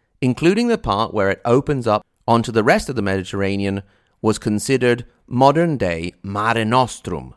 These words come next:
our sea, for the Maritime Republic.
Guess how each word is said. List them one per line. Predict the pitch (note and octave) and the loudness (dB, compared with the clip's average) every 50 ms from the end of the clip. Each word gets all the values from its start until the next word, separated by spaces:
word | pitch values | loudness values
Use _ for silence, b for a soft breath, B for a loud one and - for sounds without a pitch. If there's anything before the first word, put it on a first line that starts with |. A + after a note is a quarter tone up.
| _ _ _ | _ _ _
our | - G2 G2 G#2+ A#2+ C3 | -6 -2 0 0 0 0
sea, | B2+ - - F#3 D3+ A2 F2+ F2 G2 G2+ _ _ _ _ _ _ _ | -2 -4 -4 -6 -6 -4 -6 -8 -10 -12 _ _ _ _ _ _ _
for | - G2 G2 F2+ F2+ F2+ - _ _ - | -6 -4 -2 -2 -2 -4 -6 _ _ -6
the | A#2 A#2 | -4 -4
Maritime | A2 E2+ D2+ D#2 D#2+ - - E2 D2+ D2+ | -4 -4 -6 -10 -12 -12 -12 -12 -12 -12
Republic. | C#2+ C#2+ - - F#2+ F2 E2+ - - | -14 -12 -8 -8 -8 -8 -8 -12 -20